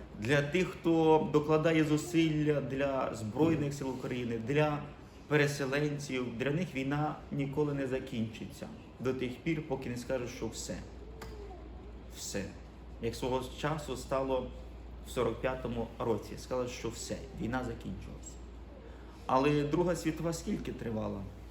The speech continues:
Хто пам'ятає? Скільки? Так.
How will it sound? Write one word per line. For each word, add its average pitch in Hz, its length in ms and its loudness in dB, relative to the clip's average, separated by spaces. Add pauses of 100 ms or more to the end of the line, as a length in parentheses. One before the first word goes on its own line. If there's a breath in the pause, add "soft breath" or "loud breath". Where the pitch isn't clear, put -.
(840)
Хто 156 120 6
пам'ятає? 107 540 -2 (2750)
Скільки? 165 420 0 (2250)
Так. 113 220 -4